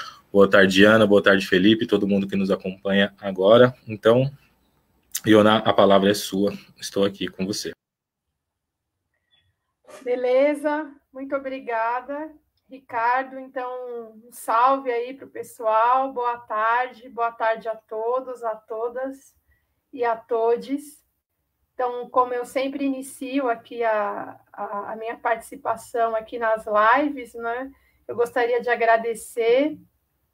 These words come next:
Speaker 2: primeiramente ao Ricardo, agradecer ao caef também pela oportunidade de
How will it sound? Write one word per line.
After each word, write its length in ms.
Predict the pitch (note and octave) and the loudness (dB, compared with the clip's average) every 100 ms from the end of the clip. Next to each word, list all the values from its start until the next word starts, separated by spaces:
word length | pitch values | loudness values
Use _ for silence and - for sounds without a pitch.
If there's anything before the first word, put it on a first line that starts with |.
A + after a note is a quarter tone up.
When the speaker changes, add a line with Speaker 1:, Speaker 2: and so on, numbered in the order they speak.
| _ _ - - _ | _ _ -20 -20 _
Speaker 2:
primeiramente 720 | B3 A#3 A#3+ A#3 A#3 A#3 - | -8 -2 0 0 -2 -4 -2
ao 100 | A#3 | -4
Ricardo, 920 | A#3 - - G3+ A3 B3+ C#4 D#4 D#4+ - _ _ _ _ _ | -6 -10 0 4 6 4 2 -4 -4 -10 _ _ _ _ _
agradecer 640 | - A3 A#3 A3+ A#3+ - B3 | -4 -2 0 0 -2 -2 2
ao 160 | A#3 A#3+ | 2 2
caef 760 | A3+ A3 G#3 A3+ C4+ C4+ - | 4 6 6 6 2 -6 -14
também 540 | - A3+ A3+ A3+ B3+ C4+ | -6 -6 -4 -6 -6 -6
pela 380 | A#3+ A#3 A3 | -2 0 2
oportunidade 1200 | A3 A3+ A#3 A#3 A#3 A#3 G3 G#3+ A3+ B3+ C4 A3 G#3 | 0 -2 -6 -6 -12 -10 -4 -2 2 2 2 -6 -12
de 720 | F#3 G#3+ G#3 G3+ G3+ G3 | -12 -10 -10 -8 -8 -10